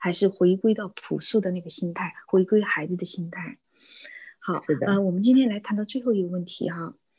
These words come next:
Speaker 1: 嗯，我们刚刚谈到了，就是说在危机之中啊，在疫情当中，在各种各样突变的这种环境之中，嗯，嗯，对我们中，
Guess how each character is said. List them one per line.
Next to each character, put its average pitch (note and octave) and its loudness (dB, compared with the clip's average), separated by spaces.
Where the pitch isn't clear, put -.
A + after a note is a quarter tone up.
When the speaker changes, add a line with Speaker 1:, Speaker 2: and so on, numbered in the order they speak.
Speaker 1:
嗯， F3+ -2
我 F#3+ 2
们 F3 0
刚 A#3 0
刚 B3 4
谈 F3+ -4
到 F#3+ -4
了， F3+ -2
就 F#3 -4
是 F3+ -4
说 F#3 -4
在 F3+ -4
危 G3 2
机 G3 -4
之 F#3+ -6
中 F3+ -8
啊， F3+ -8
在 F3+ -4
疫 G3 4
情 - -4
当 E3+ -12
中， E3+ -18
在 F3+ -8
各 C4+ 2
种 F#3 -4
各 F3+ -2
样 E3 -6
突 A#3+ 0
变 A3+ 0
的 F3 -6
这 F3+ -4
种 E3 -8
环 E3 -10
境 E3+ -6
之 E3+ -4
中， F3+ -4
嗯， E3 -6
嗯， E3 -4
对 A3+ 6
我 F#3 6
们 E3 -6
中， G3+ -4